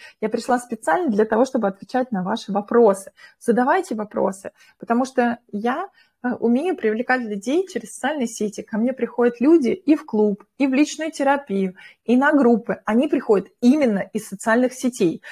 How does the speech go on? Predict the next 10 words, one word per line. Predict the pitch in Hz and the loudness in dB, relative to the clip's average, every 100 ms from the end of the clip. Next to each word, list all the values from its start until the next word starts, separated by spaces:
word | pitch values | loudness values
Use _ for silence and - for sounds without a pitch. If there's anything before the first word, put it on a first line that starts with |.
| - _ _ | -20 _ _
Я | 208 214 269 294 | 0 4 4 4
не, | 277 254 277 302 | 2 2 2 0
э, | 294 262 - 214 202 180 180 185 | 0 -2 0 0 0 -2 -4 -2
делаю | 214 294 294 247 | 2 2 4 2
там | 220 208 | 2 0
тысяча | 277 277 226 | 0 -2 -2
пятьсот | 226 - 277 | -4 0 -2
сториз | - 247 262 247 233 | 0 2 2 2 0
в | 180 | -2
день, | 190 202 196 | -2 0 -2